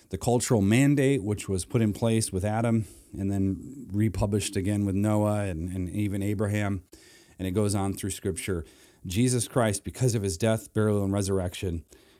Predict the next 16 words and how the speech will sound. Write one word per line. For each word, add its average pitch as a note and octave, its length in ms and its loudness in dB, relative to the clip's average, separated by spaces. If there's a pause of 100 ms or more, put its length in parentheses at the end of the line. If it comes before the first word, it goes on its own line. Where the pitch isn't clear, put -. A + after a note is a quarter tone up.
(140)
and G2+ 160 0
his F#2+ 140 0
ascension, F#2 640 0 (140)
has G#2 520 -2 (180)
republished B2+ 760 2
for E3 320 4
us. E2 380 -4 (540)
We A2 140 2
are G#2 40 4
brought A2 300 4
into C3 360 4
that, A2+ 280 0 (440)
that A#2 240 -2
glory, G#2+ 460 4
that G2+ 180 0
enjoyment G#2+ 800 0